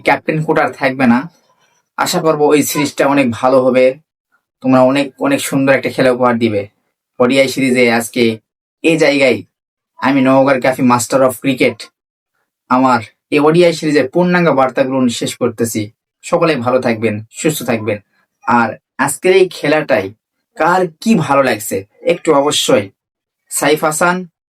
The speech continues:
এবং সৌম্য সরকারকে নিয়ে এক লাইন হলেও সকলে কমেন্টে বলে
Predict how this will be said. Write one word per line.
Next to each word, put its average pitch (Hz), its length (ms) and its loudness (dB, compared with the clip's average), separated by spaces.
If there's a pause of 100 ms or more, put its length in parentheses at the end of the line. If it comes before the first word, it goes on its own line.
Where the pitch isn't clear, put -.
(420)
এবং 135 160 0 (180)
সৌম্য 147 200 -2 (100)
সরকারকে 139 360 0
নিয়ে 107 120 0 (280)
এক 160 160 -8
লাইন 165 220 0
হলেও 147 200 2
সকলে 131 380 0
কমেন্টে 123 260 2
বলে 107 180 -2